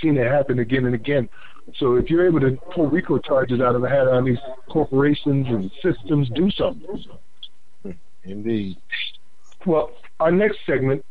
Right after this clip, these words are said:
Speaker 1: uh, final segment for the evening outside of our final comments, will be our abolitionist in profile. Again, every week we do an abolitionist in profile, and I'm kind of proud of it, uh, that we've shown that the abolitionist movement was not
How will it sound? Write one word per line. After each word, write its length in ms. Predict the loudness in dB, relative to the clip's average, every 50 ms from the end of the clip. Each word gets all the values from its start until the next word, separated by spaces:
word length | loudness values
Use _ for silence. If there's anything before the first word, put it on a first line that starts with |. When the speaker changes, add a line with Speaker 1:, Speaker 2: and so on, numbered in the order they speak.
| -2 0
Speaker 1:
uh, 440 | 2 4 4 4 2 2 0 -2 -4 -2
final 220 | 0 2 2 2
segment 360 | 2 2 2 2 2 2 0 0
for 60 | 0
the 40 | 0
evening 400 | 0 2 2 2 2 2 2 2
outside 340 | 2 0 0 2 0 2 2
of 120 | 2 0
our 60 | 0 0
final 260 | 0 0 0 0 0
comments, 500 | 0 2 4 4 6 4 4 2 0 -4 -10 -14 -14 -14 -12 -12 -8 -2 0
will 100 | 2 2
be 260 | 4 4 4 2 2
our 240 | 2 2 2 4 4
abolitionist 680 | 2 4 4 4 4 4 2 0 -2 -6 -6 -4 -2
in 140 | -4 -4 0
profile. 640 | 2 2 2 2 2 0 0 2 4 4 4 2
Again, 360 | 2 0 0 0 2 2 4
every 280 | 4 2 4 4 2 4
week 240 | 4 4 2 2 0 -4 -10 -10 -10 -8 -2
we 100 | 0 0
do 140 | 2 4 4
an 80 | 4 4
abolitionist 640 | 4 2 2 2 2 2 0 0 0 0 0 -2
in 60 | -6
profile, 680 | -4 0 0 0 2 2 0 2 2 4 4 4 2 0 -2
and 120 | -4 -2 -2
I'm 200 | 0 0 -2 0
kind 200 | 0 0 0 0
of 120 | 0 0
proud 320 | 0 2 4 4 4 4
of 160 | 4 4 4 2
it, 120 | 2 0 -4 -10 -6
uh, 300 | -2 0 0 0 0 -2 -2 -2
that 240 | 0 0 0 2 2
we've 220 | 2 2 2 0
shown 460 | 0 0 2 4 4 4 4 2 2
that 180 | 2 0 0 0
the 140 | 0 0 2
abolitionist 680 | 2 4 4 4 4 2 2 0 0 0 0 0 2
movement 460 | 2 2 4 4 4 4 2 2 2
was 160 | 2 0 0 2
not 340 | 2 2 2 2 0 -2